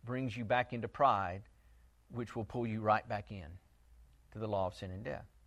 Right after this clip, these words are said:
because you can't ever come to that point. It's only him in us, and we need to abide in him every moment of every day.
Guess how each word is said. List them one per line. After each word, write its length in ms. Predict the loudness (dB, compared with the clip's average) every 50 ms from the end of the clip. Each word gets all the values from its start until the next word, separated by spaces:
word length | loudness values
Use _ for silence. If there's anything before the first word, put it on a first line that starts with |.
| -20 -20 _ _ -20 -20 -20 -20 -14 _
because 320 | -10 -6 -4 -4 -4 -2
you 80 | -4 -6
can't 340 | -6 -4 -4 -4 -4 -6 -10 -14 -20 -20 -20 -20 _ _
ever 340 | 0 0 0 0 -2 -6 -8 -8
come 200 | -6 -6 -6 -4
to 60 | -4
that 220 | -4 -4 -6 -6 -8
point. 320 | -8 -8 -8 -8 -10 -12 -16 -20 -20 -20 -12 -10
It's 160 | -8 -8 -8 -6
only 300 | -4 -2 -2 -2 -2 -2
him 300 | -4 -4 -4 -4 -4 -6 -6
in 200 | -8 -6 -4 -4
us, 360 | -4 -4 -4 -8 -10 -14 -20 -20 _ _ -20 -20 -20 _ _ -20 -20 -20 -20 -20 -20 -18 -8
and 160 | -6 -4 -2 -2
we 80 | 0
need 220 | 0 0 -2 -2 0
to 100 | 0 0
abide 440 | 4 6 6 6 6 6 2 2
in 140 | 0 0 0
him 380 | -2 -2 -2 -4 -4 -6 -6 -10 -12 -18 -20 -20 -20 _ _ -20 -20 -20 -20 -20 _ _
every 260 | -6 -4 -2 -2 -2
moment 440 | 0 0 0 0 0 -2 -4 -6 -8 -12 -20 -20 -20 -20 -18 -12
of 160 | -10 -6 -6
every 240 | -4 -4 -4 -4 -2
day. 380 | 0 2 4 4 2 2 -2